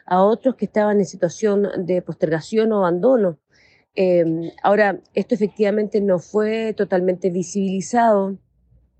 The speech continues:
y la desigualdad en, em, en, eh, la región respecto del acceso a vacuna, eh, fue bastante evidente. Eh, yo diría que, que el proceso de recuperación posterior,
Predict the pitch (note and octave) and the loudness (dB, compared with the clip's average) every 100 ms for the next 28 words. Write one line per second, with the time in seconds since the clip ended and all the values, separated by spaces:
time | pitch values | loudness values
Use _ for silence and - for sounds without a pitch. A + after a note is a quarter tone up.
0 | _ _ _ _ _ - F#3+ G3+ G3 G#3+ | _ _ _ _ _ 0 2 4 0 0
1 | F#3 F#3 F#3 G3+ G#3 A3 - - G3 F#3+ | 2 2 2 2 0 -2 -4 -2 0 2
2 | G3 F#3 F3+ F3 E3 D#3+ D#3 _ _ _ | 0 0 0 0 -2 -6 -10 _ _ _
3 | - F#3 F#3 G3 F#3 F#3 F3 E3+ - G#3 | -2 0 2 0 0 0 0 0 -2 0
4 | G3+ F#3+ E3+ - F#3+ E3+ F#3+ F3+ E3+ D#3+ | 0 0 -4 -4 -4 -2 0 2 0 -2
5 | - A3+ G#3+ - A3 A3 - F#3 E3+ D#3+ | -4 -2 -2 -4 -6 -6 -2 -2 0 -2
6 | G#3+ A3+ G#3+ A3+ - _ _ _ F3 F3 | 0 0 0 -2 -10 _ _ _ -2 0
7 | E3 - G#3 F#3+ - F#3 - F3+ F3 F#3 | 0 0 0 0 0 -2 0 0 2 2
8 | A3 F3+ - D#3+ E3 _ _ _ _ F3 | 2 0 -4 -8 -10 _ _ _ _ -2
9 | E3+ D#3+ - F#3+ G3 F#3+ G3+ F#3+ F#3+ F3+ | -2 -2 -2 0 2 2 0 0 -2 0
10 | E3 D#3+ _ _ _ _ - E3+ E3 D#3 | -4 -10 _ _ _ _ -2 0 0 2
11 | F#3 F3 E3+ G#3 - G#3+ G3 F3+ D#3+ E3 | 0 0 0 0 0 0 2 2 0 0
12 | E3+ D3+ G3+ E3 F3+ - F#3 F3 G3 G3+ | 0 0 -2 -2 -4 -2 -2 0 2 2
13 | A3+ | -2